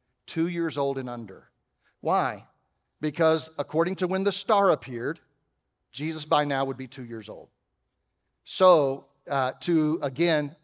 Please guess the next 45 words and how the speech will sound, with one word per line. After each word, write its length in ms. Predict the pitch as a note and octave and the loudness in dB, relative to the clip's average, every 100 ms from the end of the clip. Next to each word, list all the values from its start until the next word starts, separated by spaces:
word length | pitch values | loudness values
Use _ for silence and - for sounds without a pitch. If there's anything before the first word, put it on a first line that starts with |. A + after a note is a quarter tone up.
| - | -10
take 280 | - F#3 F3+ | 0 0 2
out 220 | D#3+ D3 | 2 0
his 220 | D3+ C#3 | -4 -6
enemy, 500 | D#3 D#3+ A#2 G#2+ D#3+ _ _ _ _ _ _ _ - | -4 -4 -6 -10 -16 _ _ _ _ _ _ _ -8
this 160 | D#3 | -6
is 80 | D#3 | -6
part 180 | E3 D#3+ | 2 2
of 60 | D3+ | 2
the 40 | |
Christmas 320 | - D#3 D3+ | -6 -8 -8
story 280 | - C#3 D3 | -6 -4 -2
we 100 | C3+ | -2
never 220 | C3+ D#3 | -4 -4
tell. 220 | - B2+ | -4 -6
It 60 | C3 | -4
doesn't 220 | C#3+ D#3 | -4 -6
really 140 | C#3+ C3 | -8 -8
fit 320 | - D3+ D3 | -4 -6 -4
going, 180 | C#3+ D3 | -6 -4
you 60 | |
know, 80 | C3 | -6
sitting 200 | D#3+ E3+ | -6 -2
around 140 | E3 | -2
your 100 | D#3 | -2
Christmas 300 | C#3 D#3 D3 | -6 -8 -10
tree 260 | - C3+ C3+ | -12 -10 -8
talking 300 | D3 C#3 D3 | -4 -4 -2
about 400 | C3+ C#3 C#3+ - _ _ _ _ _ | -2 0 0 -6 _ _ _ _ _
all 240 | D3 D#3+ D#3+ | 4 4 4
the 100 | C#3+ | 0
boys 380 | B2 C3 C3 C3 | -4 -6 -6 -8
who 80 | |
were 100 | A#2 | -12
slaughtered 600 | G2+ - A2+ A#2 F#2+ F#2 _ _ _ _ _ _ _ _ _ - | -12 -10 -6 -6 -6 -16 _ _ _ _ _ _ _ _ _ -14
because 320 | C3+ C#3 A2+ | -10 -8 -8
Jesus 420 | G#2+ C3 A2 A2 | -10 -12 -10 -14
had 140 | F#2 - | -16 -20
come. 280 | - - _ _ _ _ _ _ _ _ _ _ _ _ _ _ - | -20 -20 _ _ _ _ _ _ _ _ _ _ _ _ _ _ -10
Another 260 | C3 C#3 | -4 -2
Moses 320 | C#3+ D#3 D#3 D3 | 0 0 -2 -8
parallel, 640 | C#3+ A#2+ A2 F#2+ G#2 - _ | -6 -6 -4 -6 -8 -12 _
when 180 | B2+ C3 | -12 -8
Moses 400 | C3+ D3 D3 - | -2 -2 -4 -12
is 140 | A#2+ G2+ | -14 -14
born, 420 | A#2 G#2+ A2+ | -12 -12 -12